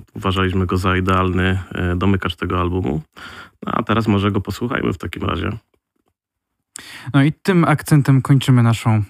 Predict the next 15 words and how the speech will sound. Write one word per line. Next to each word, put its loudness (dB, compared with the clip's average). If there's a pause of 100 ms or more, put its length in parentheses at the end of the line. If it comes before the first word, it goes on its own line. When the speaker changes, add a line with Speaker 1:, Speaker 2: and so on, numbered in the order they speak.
Speaker 2:
rozmowę. 4
Bardzo 2
dziękuję 4
wam, 2
panowie, 2
e, 2 (420)
za 2
Speaker 1:
Dziękuję. 2
Speaker 2:
rozmowę. 2
No -2
i -2
życzę 2
wam 4
samych 2
sukcesów. -2